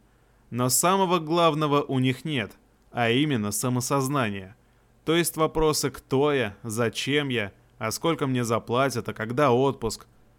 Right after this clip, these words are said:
Программа не задаст, если такой параметр не определён по умолчанию.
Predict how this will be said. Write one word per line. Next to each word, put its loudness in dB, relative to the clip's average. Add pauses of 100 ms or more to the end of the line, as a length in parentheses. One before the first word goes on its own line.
(220)
Программа 2
не 2
задаст, 0 (320)
если 2
такой 2
параметр 2
не 0
определён 2
по -4
умолчанию. 0